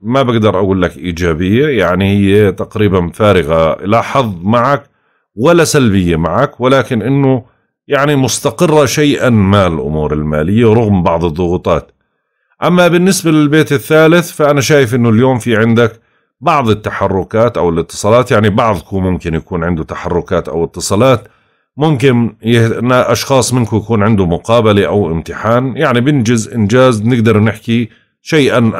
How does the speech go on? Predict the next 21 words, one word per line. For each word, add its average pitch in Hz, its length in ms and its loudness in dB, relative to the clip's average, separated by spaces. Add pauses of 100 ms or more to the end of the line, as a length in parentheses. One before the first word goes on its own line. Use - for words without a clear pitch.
(140)
ما 127 340 4
مقبول. 101 680 0 (960)
أما 185 260 2
بالنسبة 175 520 2
للبيت 151 400 2
الرابع 151 460 2
فاليوم 151 580 0
كثير 170 580 -2
في 107 200 -2
ضغط 78 420 -4
على 76 200 -4
مستوى 80 380 -4
البيت، 110 360 0 (420)
ممكن 127 420 0
تهتموا 113 600 0
بحدث 95 1120 -2
منزلي 101 520 0
أو 85 160 0
مشكلة 85 400 -4
منزلية 80 680 0
أو، 143 420 0